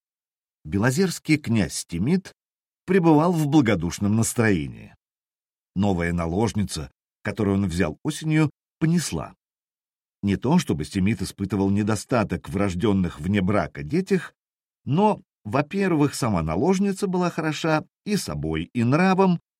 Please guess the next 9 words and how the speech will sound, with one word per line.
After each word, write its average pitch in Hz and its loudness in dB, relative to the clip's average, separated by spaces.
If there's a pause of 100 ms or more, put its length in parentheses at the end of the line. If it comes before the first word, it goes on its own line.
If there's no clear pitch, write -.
(140)
а 107 -2
во-вторых, 131 0 (380)
ее 208 0
беременность 165 2
свидетельствовала 113 0
о 143 -4
плодовитости 143 2
самого 113 0
князя. - -4